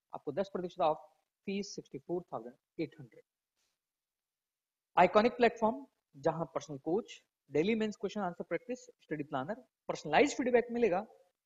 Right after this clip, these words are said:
उसकी वन ईयर की फीस सिक्सटी फ़ोर थाउजेंड। अप्लाई रेफरल कोड अमित जैन, फीस फिफ्टी सेवन थाउजेंड सिक्स हंड्रेड। two year fees ninety nine थाउजेंड। apply referral code अमित जैन, fees eighty नाइन थाउजेंड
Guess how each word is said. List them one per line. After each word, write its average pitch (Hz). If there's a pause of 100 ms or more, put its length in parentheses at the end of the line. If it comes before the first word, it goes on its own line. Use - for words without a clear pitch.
(120)
उसकी 330
वन 294
ईयर 240
की 240
फीस 185
सिक्सटी -
फ़ोर 139
थाउजेंड। - (1000)
अप्लाई 151
रेफरल 214
कोड 214
अमित 208
जैन, 202 (800)
फीस 202
फिफ्टी 156
सेवन 180
थाउजेंड 143
सिक्स -
हंड्रेड। 131 (1160)
two 269
year 262
fees 233
ninety 180
nine 294
थाउजेंड। 156 (480)
apply 160
referral 214
code 208
अमित 202
जैन, 175 (480)
fees 185 (120)
eighty -
नाइन 139
थाउजेंड 127